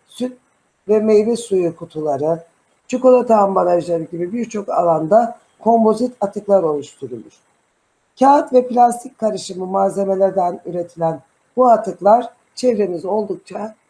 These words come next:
fazla kirletir. O nedenle de bunların mutlaka geri dönüştürülmesi gerekir.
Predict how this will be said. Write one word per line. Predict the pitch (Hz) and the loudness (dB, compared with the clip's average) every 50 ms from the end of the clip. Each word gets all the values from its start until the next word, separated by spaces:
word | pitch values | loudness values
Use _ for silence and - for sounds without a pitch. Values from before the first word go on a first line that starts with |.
| _ _ | _ _
fazla | - 214 208 175 156 202 214 214 | -2 -2 -2 0 0 -4 -4 -4
kirletir. | - 190 170 147 143 139 131 _ - _ _ _ _ _ _ _ _ _ _ _ _ _ _ | -6 -8 -8 -6 -8 -10 -10 _ -20 _ _ _ _ _ _ _ _ _ _ _ _ _ _
O | - 294 302 | 0 2 4
nedenle | 302 285 226 233 214 202 196 190 180 170 | 4 4 6 6 4 4 4 2 0 -2
de | 175 170 202 | -4 -2 -2
bunların | 208 214 202 202 202 208 269 302 | -4 -2 0 0 0 -2 -4 -8
mutlaka | 320 - 254 - _ 202 202 196 - 202 202 202 | -10 -12 -16 -10 _ -4 -4 -2 -2 -2 -2 -2
geri | 202 202 208 202 214 220 214 214 - | -2 -2 -4 -4 -2 -4 -6 -8 -6
dönüştürülmesi | - 196 180 180 160 - - 175 170 160 160 160 165 160 139 - 143 | -6 -6 -6 -6 -12 -14 -14 -12 -10 -10 -8 -6 -6 -8 -8 -10 -12
gerekir. | _ 139 123 123 120 _ _ - 117 - | _ -10 -10 -10 -12 _ _ -20 -20 -20